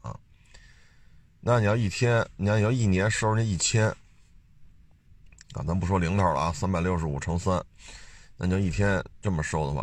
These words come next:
一年就相当于一千块钱以上了。那你赔付金额怎么会是六十万呢？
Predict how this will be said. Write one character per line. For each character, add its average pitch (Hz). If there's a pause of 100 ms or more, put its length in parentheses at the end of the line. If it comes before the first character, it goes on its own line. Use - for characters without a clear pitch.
一 87
年 78
就 85
相 85
当 82
于 82
一 82
千 90
块 78
钱 78
以 -
上 78
了。 - (760)
那 95
你 82
赔 85
付 82
金 85
额 87
怎 -
么 -
会 78
是 82
六 90
十 -
万 50
呢？ -